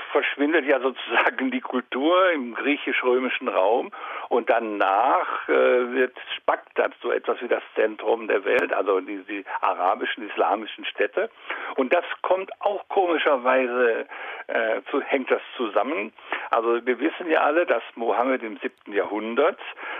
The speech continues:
die Hedschra hatte, dass er, äh, die, den Koran sozusagen gediktiert bekommen hat.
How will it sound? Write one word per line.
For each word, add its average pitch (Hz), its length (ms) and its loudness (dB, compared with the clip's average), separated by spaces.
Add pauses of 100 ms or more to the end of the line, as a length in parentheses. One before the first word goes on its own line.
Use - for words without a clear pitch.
(180)
die 95 280 -6
Hedschra 92 460 0
hatte, 165 280 0
dass 110 160 2 (100)
er, 107 880 4
äh, 104 220 -10
die, 101 320 -6
den 95 180 -8
Koran 135 720 0
sozusagen 120 720 -2
gediktiert 131 560 -2
bekommen 165 420 0
hat. - 120 0